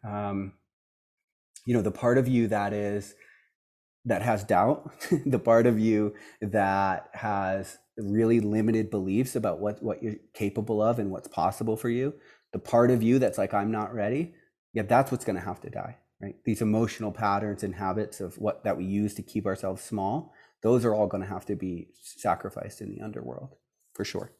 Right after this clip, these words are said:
Um, so another question for self-reflection here. What's the next thing you know that you have to do,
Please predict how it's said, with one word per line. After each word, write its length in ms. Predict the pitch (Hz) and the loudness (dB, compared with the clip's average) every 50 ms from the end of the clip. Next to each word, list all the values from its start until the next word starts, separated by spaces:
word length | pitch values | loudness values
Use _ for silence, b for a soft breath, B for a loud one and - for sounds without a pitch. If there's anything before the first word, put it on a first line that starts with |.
| _ _ _ _ _ B B B B B B B B B B B _ - | _ _ _ _ _ B B B B B B B B B B B _ 0
Um, 560 | 110 107 107 101 101 95 92 92 101 120 127 - _ _ _ _ _ - B B B B B B B B | 2 4 6 6 6 4 2 -2 -4 -8 -10 -12 _ _ _ _ _ -20 B B B B B B B B
so 280 | - 156 147 131 - - | 6 8 8 8 6 6
another 240 | 143 135 131 127 117 | 6 6 6 6 4
question 400 | - - 123 107 - - 123 117 | 4 6 4 4 4 2 -2 0
for 100 | 120 117 | 0 0
self-reflection 800 | - 127 110 104 - 113 - - 113 107 107 - - 117 107 | 2 2 2 2 0 -2 0 2 2 2 0 0 -4 -4 -4
here. 400 | 95 101 107 113 131 160 - - - | -4 -4 -2 -2 -2 -2 -4 -6 -6
What's 300 | - 131 135 165 - - | 0 2 2 2 2 2
the 140 | - 226 214 | 2 6 6
next 420 | 147 120 123 117 127 - - - | 8 8 6 6 2 -2 -4 -2
thing 180 | - 120 120 117 | 2 2 4 4
you 140 | 117 110 107 | 4 4 4
know 560 | 107 107 101 101 98 98 110 131 135 135 - _ _ _ _ _ _ _ - | 4 2 2 2 0 0 -2 -4 -6 -8 -14 _ _ _ _ _ _ _ -2
that 100 | 107 90 | -2 0
you 120 | 107 104 | 0 -2
have 340 | - - 135 127 127 127 - | -2 0 0 0 0 0 -2
to 100 | - 101 | -4 -4
do, 400 | 87 - 92 95 101 113 127 | -2 -2 0 0 0 -2 -4